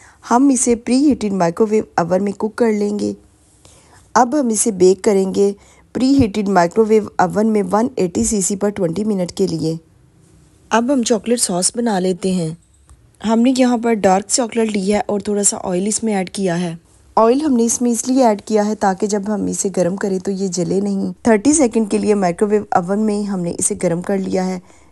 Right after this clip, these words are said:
चम्मच के साथ हम इसे मिक्स कर लेंगे और ट्वेंटी मिनट हो चुके हैं और केक हमारा बेक हो चुका है। नाइफ़ के साथ किनारों से हम इसे सांचे से अलहदा कर लेंगे और एक अलहदा प्लेट में इसे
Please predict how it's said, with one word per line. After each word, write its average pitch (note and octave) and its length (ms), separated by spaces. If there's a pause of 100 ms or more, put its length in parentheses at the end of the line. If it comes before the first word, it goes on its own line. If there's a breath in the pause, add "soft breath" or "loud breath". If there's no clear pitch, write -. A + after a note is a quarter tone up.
चम्मच A#3 260
के C#4 140
साथ A3 240
हम G3 140
इसे F#3 180
मिक्स F3+ 240
कर G#3+ 180
लेंगे G3 420 (760 soft breath)
और A#3+ 120
ट्वेंटी A3+ 320
मिनट A#3+ 280
हो G3+ 140
चुके G#3+ 300
हैं A3 260
और G3+ 120
केक G3+ 360
हमारा F#3+ 300
बेक F3 260
हो G3+ 120
चुका F#3+ 260
है। F#3 280 (800)
नाइफ़ A3 320
के D#4+ 80
साथ B3 200 (100)
किनारों G#3 380
से A#3 220
हम F#3+ 320
इसे A#3 280 (340 soft breath)
सांचे F#3+ 320
से A3+ 160
अलहदा G3 300
कर A#3 200
लेंगे G3+ 400 (840 soft breath)
और C4 200
एक A#3 180
अलहदा G3 240
प्लेट F#3+ 260
में F#3+ 180
इसे G3+ 220